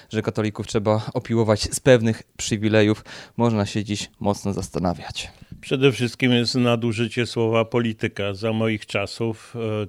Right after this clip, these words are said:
Speaker 2: kiedy byłem, mm, uczniem szkoły średniej czy maturzystą, był komunizm i wszystko było polityką, t-,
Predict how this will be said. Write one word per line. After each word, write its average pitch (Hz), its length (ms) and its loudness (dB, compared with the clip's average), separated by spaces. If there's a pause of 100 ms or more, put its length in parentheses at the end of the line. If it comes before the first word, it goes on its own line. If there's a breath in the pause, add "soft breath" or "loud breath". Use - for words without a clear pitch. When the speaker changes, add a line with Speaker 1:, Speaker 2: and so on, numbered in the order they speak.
Speaker 2:
kiedy 104 480 -2
byłem, 104 340 -4
mm, 104 500 -8
uczniem 117 600 -2
szkoły 104 420 -4
średniej 113 480 -2
czy 104 200 -8
maturzystą, 107 880 -4 (680 loud breath)
był 110 180 -4
komunizm 113 640 2
i - 20 -6
wszystko - 400 -2
było 104 260 0
polityką, 107 720 -4
t-, - 140 -18